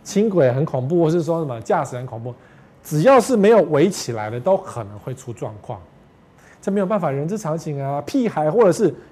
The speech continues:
开车的屁大人，他就是会撞进去，我也不知道为什么。明明轻轨当当当，你看到了没有？看到了，你就是会开过去，人之常情，他就会撞啊，他硬要撞他啊。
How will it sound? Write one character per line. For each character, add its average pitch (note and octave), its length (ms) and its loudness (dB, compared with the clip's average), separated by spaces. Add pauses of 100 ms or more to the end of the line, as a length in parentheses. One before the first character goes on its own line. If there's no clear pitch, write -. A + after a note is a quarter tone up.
开 A#3+ 320 4
车 G#3 280 4
的 D#3+ 120 4
屁 D#3+ 300 -2
大 C#3+ 260 2
人， G#2 200 -6 (640)
他 - 140 -2
就 A#3+ 80 -2
是 A#3+ 40 0
会 A#3+ 100 0
撞 G#3 200 2
进 F3 160 0
去， F3 160 -2
我 C#3 60 2
也 C#3+ 40 2
不 C3 60 -4
知 C#3 40 -2
道 C#3 80 2
为 C#3+ 120 2
什 A2+ 160 -8
么。 G2 80 -18 (220)
明 E3+ 100 0
明 G#3+ 160 2
轻 A#3+ 180 -2
轨 F3 140 -2
当 D#3 160 -2
当 E3+ 140 -2
当， E3 160 -2
你 B2+ 40 -6
看 D#3 160 -6
到 D#3 120 0
了 B2+ 60 -4
没 A2+ 80 -10
有？ G#2 140 -14
看 D#3+ 140 -4
到 D#3 200 0
了， G#2 100 -10 (160)
你 C#3+ 100 -6
就 D#3+ 80 -6
是 F3 60 -4
会 F#3 100 0
开 E3 140 -2
过 D3+ 160 -2
去， A#2+ 260 -8 (540)
人 D#3+ 200 0
之 D4+ 120 -4
常 D3+ 240 -6
情， C3+ 160 -8
他 D3 80 -6
就 A#3+ 100 -6
会 D4+ 60 -4
撞 C#4 340 2
啊， E3 240 -2
他 C4 80 -2
硬 D4 200 -2
要 C#4 140 6
撞 A3+ 220 4
他 F#3 80 4
啊。 D#3+ 440 4